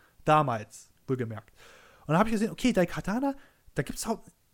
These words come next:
ne, da hab ich auch mal keine Wertung angeguckt, hab ich so, okay, das hat der auch gemacht, kaufst es mal. Das war ein Angebot für einen Euro oder so, dachte ich mir nichts. Wie denn auch? War ja Steam Summer Sale, glaub ich sogar.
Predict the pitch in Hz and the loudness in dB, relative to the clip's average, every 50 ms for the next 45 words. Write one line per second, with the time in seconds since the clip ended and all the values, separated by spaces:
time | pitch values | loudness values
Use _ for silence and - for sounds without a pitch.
0 | _ _ _ _ _ _ _ _ _ _ _ _ _ _ _ _ _ _ _ _ | _ _ _ _ _ _ _ _ _ _ _ _ _ _ _ _ _ _ _ _
1 | _ _ _ _ 185 220 269 269 208 202 190 202 202 220 208 202 202 - 196 180 | _ _ _ _ 0 2 2 4 6 6 6 6 4 4 4 4 4 4 4 4
2 | 160 147 214 277 220 190 156 156 156 196 190 - 190 175 180 175 - - - 269 | 6 6 6 6 4 2 0 0 0 0 -2 -2 -4 -6 -6 -6 -4 -2 -2 -2
3 | - - 190 190 - 151 190 269 - - - 151 170 214 - - - - - _ | -2 -4 -4 -4 -2 0 2 0 0 0 -2 -2 -2 -4 -6 -8 -20 -20 -20 _
4 | _ _ _ _ - - 226 254 247 - - 165 - 139 123 123 131 135 160 170 | _ _ _ _ 0 4 4 6 6 4 2 -2 -4 -4 -4 -2 0 2 2 2
5 | 165 160 147 - 165 202 247 269 277 269 - 311 294 - - 165 - 160 202 247 | 0 0 -4 -4 -2 -2 0 -2 -2 -2 -4 -4 -4 -4 -6 -6 0 2 2 2
6 | 247 254 247 247 233 233 254 269 285 285 - - - - - - 143 - - - | 4 2 2 0 0 0 -2 -2 -4 -4 -8 -16 -20 -8 -4 -4 -4 -4 -2 -2
7 | 240 - - 254 254 254 320 370 - - - - - - - _ _ _ _ _ | -2 -2 0 0 0 0 0 0 -2 -4 -6 -6 -8 -8 -12 _ _ _ _ _
8 | _ _ _ _ - - - _ _ _ _ _ _ _ - - _ _ _ _ | _ _ _ _ -20 -20 -20 _ _ _ _ _ _ _ -20 -20 _ _ _ _
9 | _ _ _ - - 147 151 160 160 170 170 196 220 262 - - - - - 135 | _ _ _ -6 -2 2 6 6 6 10 12 12 12 12 10 6 -4 -16 -16 -16
10 | - - - - - - - - 151 156 151 151 - - 180 175 - - 214 208 | -16 -16 -16 -20 -20 -8 -2 2 4 6 6 4 4 2 0 0 2 4 4 4
11 | 208 214 208 - 247 233 240 226 220 226 233 247 254 220 - 254 233 - 240 247 | 6 4 4 4 4 4 4 4 4 4 4 2 2 0 -2 -4 -4 0 0 0
12 | 247 | 0